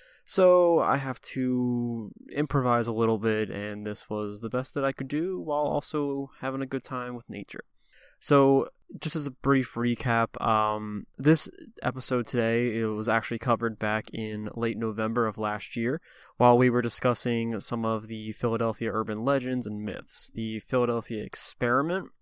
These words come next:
which is the topic of today's episode, was briefly covered and was given a sort of small breakdown of its events, but today the episode is purely based off it and is going to be discussing the full story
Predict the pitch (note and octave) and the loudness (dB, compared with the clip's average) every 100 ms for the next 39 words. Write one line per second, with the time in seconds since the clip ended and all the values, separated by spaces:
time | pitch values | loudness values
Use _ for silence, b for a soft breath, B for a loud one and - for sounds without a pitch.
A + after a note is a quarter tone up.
0 | _ - - A2+ - - A2 - B2 G#2+ | _ -14 -8 -8 -8 -4 -2 -2 -4 -6
1 | - B2+ C3+ D#3 - - A2 - - B | -4 -4 -2 -4 -4 -4 -4 -6 -12 B
2 | B B B B - C#3 B2+ D#3+ F3 E3 | B B B B 4 4 6 6 6 4
3 | D3 C#3 D3+ F3+ - B2 A#2+ A2+ B2 A#2+ | 4 4 2 -2 -2 -2 -2 -4 -4 -6
4 | A2+ C3 B2 B2 A#2 A#2 G#2+ - _ - | -2 -2 0 0 -2 -4 -8 -14 _ -10
5 | - G3+ F#3+ - - C#3 D3 B2 A2 A2+ | -2 0 2 0 2 2 2 0 -2 -2
6 | A#2 C3 C3 C3+ C#3+ - - A2+ - A2 | 0 0 0 0 -2 -4 -4 -2 -4 -2
7 | A2+ A2+ C#3 - - A2+ - B2+ B2 A#2+ | -2 -2 0 -2 -2 -4 -4 -2 0 2
8 | A#2+ A#2 G#2 - G2+ - - A#2+ A2 G#2+ | 0 -2 -6 -4 -4 -4 -4 -2 -2 -6
9 | - - - C#3 C3+ B2+ A2+ A2 - A2 | -12 -16 -4 0 2 0 0 -2 0 -2
10 | - A2+ G#2 A2 A2 - A2+ A2 - A2 | 0 -2 -2 -4 -6 -4 -4 -4 -6 -6
11 | G#2 - A2 - A2+ G#2+ G#2+ B B B | -6 -2 -2 -2 -6 -6 -10 B B B
12 | B - - - D3 - A#2 G#2 G2+ | B -8 -4 2 2 2 -2 -2 -2